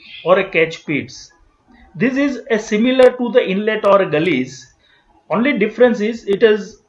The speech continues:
there would be a one storm water sewer which is having a hood and which is the, having a shape of nearly to the U. So whenever any water enters, storm water enters through the horizontal grating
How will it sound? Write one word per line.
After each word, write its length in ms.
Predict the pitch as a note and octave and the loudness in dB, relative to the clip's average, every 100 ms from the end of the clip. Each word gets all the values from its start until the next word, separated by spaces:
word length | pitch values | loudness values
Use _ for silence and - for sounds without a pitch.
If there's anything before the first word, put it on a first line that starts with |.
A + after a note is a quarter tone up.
| _ | _
there 320 | - C#3+ F#3+ G#3+ | -14 -2 -2 0
would 260 | A3 F3+ | -4 -6
be 360 | F3+ A3+ C#4+ - _ | -4 -6 -6 -14 _
a 100 | F#3 | -4
one 320 | F#3 C#3+ G3+ G3+ | -4 0 -2 -2
storm 640 | - - G3 A#3 B3+ - _ - | -12 -4 0 0 -2 -8 _ -18
water 460 | C3+ D3+ F3 G#3+ | -8 -4 -2 -2
sewer 560 | G#3 G#3+ G#3+ E3 F#3+ G#3 _ | -4 -4 2 2 2 -2 _
which 200 | D3 C#3+ | -16 -12
is 140 | A3 F3+ | -8 -4
having 360 | F#3 G#3 G#3 | -4 -2 -2
a 120 | G3+ | -2
hood 400 | - F#3+ G3 G#3+ - - - - | -2 -4 -4 -6 -14 -20 -20 -6
and 260 | F3 G#3+ - - | -2 -2 -4 -10
which 240 | D3+ E3+ | -10 -2
is 260 | G3+ G#3 - _ - | -2 -2 -12 _ -18
the, 260 | D#3 D#3+ | -6 -2
having 300 | D3 E3+ F#3+ | 0 0 -2
a 40 | F#3+ | -4
shape 320 | - E3+ E3+ | -4 -4 -2
of 240 | F3 F3 - _ | -4 -6 -12 _
nearly 500 | C#3+ E3 E3+ E3 G3+ | -8 -2 -2 -2 -6
to 140 | - D#3 | -6 -6
the 120 | E3+ | -4
U. 400 | D3+ D3 A#2+ - _ _ _ _ _ _ | -2 -4 -6 -12 _ _ _ _ _ _
So 160 | - G3 | -4 -2
whenever 520 | D#3+ A3+ B3+ C#4 - | 0 2 2 2 0
any 280 | F#3 B3+ C#4+ | -2 -2 -2
water 560 | F3 F#3 F#3 E3 - - | -2 -2 0 0 -2 -6
enters, 480 | F3+ G3+ A#3+ F3 - | -4 0 0 0 -2
storm 280 | F3+ G3+ G#3 | -4 -2 0
water 260 | G#3 G#3 | -2 -2
enters 500 | F3 E3+ F3 G#3 G3+ | -4 -4 -2 -4 -4
through 220 | - F#3+ | -6 -6
the 120 | F#3+ D3 | -2 0
horizontal 600 | D#3+ F#3 G3 G3 G3+ D#3 | 0 2 0 -2 -4 -4
grating 580 | D#3 E3+ E3+ E3 A2 | -4 -4 -6 -8 -10